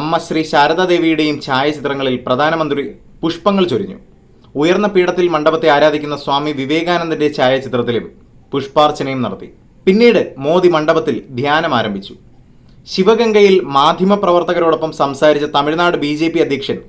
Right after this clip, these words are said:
കെ അണ്ണാമലൈ പ്രധാനമന്ത്രി മോദിയുടെ സ്മാരക സന്ദർശനത്തെ സ്വകാര്യ സന്ദർശനമാണെന്നാണ് വിശേഷിപ്പിച്ചത്. ഇത്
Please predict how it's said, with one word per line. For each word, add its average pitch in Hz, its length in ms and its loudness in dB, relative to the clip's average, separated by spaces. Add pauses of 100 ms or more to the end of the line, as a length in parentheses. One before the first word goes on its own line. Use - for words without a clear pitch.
(100)
കെ 147 80 4 (220)
അണ്ണാമലൈ 151 440 -2 (560)
പ്രധാനമന്ത്രി 185 560 2
മോദിയുടെ 180 380 4
സ്മാരക 160 400 2
സന്ദർശനത്തെ 143 520 -2 (600)
സ്വകാര്യ 220 480 4 (100)
സന്ദർശനമാണെന്നാണ് 156 920 -2 (260)
വിശേഷിപ്പിച്ചത്. 120 680 -4 (920)
ഇത് 151 100 -4